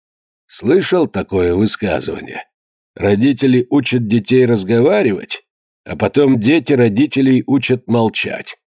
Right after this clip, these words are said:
Бахрам раздражённо дёрнул плечом, будто собирался снять с плеча невидимый глазу автомат Калашникова и завершить разговор кардинально.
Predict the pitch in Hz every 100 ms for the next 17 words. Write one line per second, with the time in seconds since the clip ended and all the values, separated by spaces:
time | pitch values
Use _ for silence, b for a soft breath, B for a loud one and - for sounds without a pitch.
0 | _ _ _ _ _ _ _ - 87 -
1 | 165 156 131 98 98 135 147 135 95 127
2 | 127 113 101 - 156 139 117 127 110 107
3 | 127 123 107 117 127 - 98 92 120 123
4 | - _ _ - 98 135 127 120 101 104
5 | 127 117 127 - 98 117 117 113 104 80
6 | - 82 - - - _ _ - 135 123
7 | 107 - 143 - 101 82 92 110 - 90
8 | 92 87 71 58